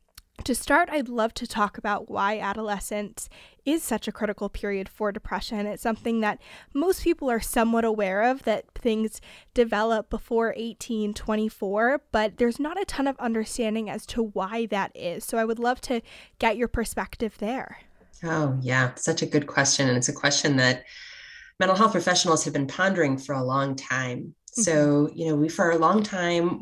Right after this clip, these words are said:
Speaker 2: people thought that depression really didn't start until adulthood.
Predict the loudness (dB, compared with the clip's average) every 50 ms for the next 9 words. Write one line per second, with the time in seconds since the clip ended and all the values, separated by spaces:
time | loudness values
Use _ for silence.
0 | -8 -8 -6 -2 0 0 0 0 0 2 2 4 4 2 0 -2 -4 -2 0 0
1 | 0 0 -2 -4 -6 -10 -20 -12 -8 -6 -2 0 0 2 2 2 2 2 4 6
2 | 6 6 6 6 4 2 2 0 -2 -2 -2 -2 -2 -2 -2 -2 -2 -2 -2 -2
3 | -4 -4 -2 -2 -2 -2 0 0 0 -2 -2 -4 -4 -4 -2 -2 -4